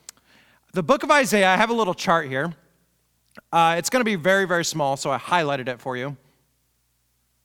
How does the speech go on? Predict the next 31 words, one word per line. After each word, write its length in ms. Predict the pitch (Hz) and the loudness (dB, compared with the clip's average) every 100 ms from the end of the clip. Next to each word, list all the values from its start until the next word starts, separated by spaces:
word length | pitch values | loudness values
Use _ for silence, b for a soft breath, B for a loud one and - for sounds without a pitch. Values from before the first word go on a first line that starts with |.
| _ | _
It's 120 | - - | -16 -14
fine. 120 | 139 _ | -16 _
There 160 | 147 131 | -10 -8
we 60 | |
go. 80 | 110 - B - | -10 -16 B 0
Um, 340 | 208 208 196 B B | 2 2 0 B B
so 160 | 226 | -2
the 80 | 226 | 0
book 180 | 254 277 | 0 2
of 60 | |
Isaiah, 400 | 269 226 196 196 | 2 2 2 4
I 160 | 190 180 | 4 2
highlighted 400 | 190 202 190 180 | 2 2 2 0
there. 220 | 165 165 B B | -2 -4 B B
It 80 | 240 | -2
was 160 | 196 | 0
written 320 | 262 247 240 - B | 0 0 -2 -4 B
near 720 | - 214 285 277 269 240 - - | -4 0 2 2 0 -2 -6 -16
seven 400 | - - 226 208 | -10 0 0 0
hundred 480 | 190 165 151 139 131 _ _ | -2 -2 -4 -6 -8 _ _
B 140 | 185 170 | -6 -6
C, 400 | - 143 110 - _ _ _ | -6 -10 -10 -14 _ _ _
right? 260 | 127 131 160 _ b b - | -4 -4 -6 _ b b -12
That's 300 | 139 - - | -10 -10 -12
seven 460 | - - 262 240 | -6 0 2 2
hundred 320 | 220 226 202 170 | 2 0 -2 -2
years 260 | 175 165 | -2 -2
before 500 | 131 156 180 165 151 123 b b - | -6 -6 -4 -2 -4 -8 b b -10
the 80 | |
year 220 | 151 143 139 | -6 -4 -4
zero, 460 | 123 135 104 101 | -4 -6 -6 -8